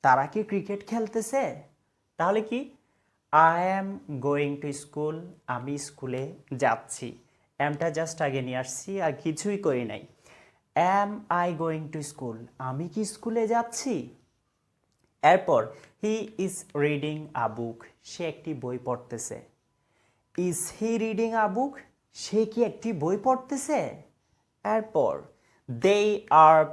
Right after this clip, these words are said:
playing cricket, তারা ক্রিকেট খেলতেছে। তারা কি ক্রিকেট খেলতেছে? প্রশ্নটা এরকম না? They, are they playing cricket? আরটা আগে চলে আসছে। Are they playing cricket? তারা কি ক্রিকেট খেলতেছে?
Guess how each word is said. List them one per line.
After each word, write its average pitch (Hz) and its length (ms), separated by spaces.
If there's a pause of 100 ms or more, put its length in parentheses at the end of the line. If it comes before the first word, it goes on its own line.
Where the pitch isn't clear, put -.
playing 135 580
cricket, 113 500 (480)
তারা 139 260
ক্রিকেট 190 520 (340)
খেলতেছে। 139 760 (1200)
তারা 131 380
কি 214 220
ক্রিকেট 208 460
খেলতেছে? 214 500
প্রশ্নটা 165 440
এরকম 156 240
না? 233 240 (580)
They, 120 360 (160)
are 180 380 (420)
they 196 460 (120)
playing 147 360
cricket? 107 260 (180)
আরটা 135 280
আগে 135 160
চলে 113 200
আসছে। - 260
Are 185 800
they 160 340 (140)
playing 139 380 (100)
cricket? - 360 (540)
তারা 117 280
কি 202 200
ক্রিকেট 214 440
খেলতেছে? 220 720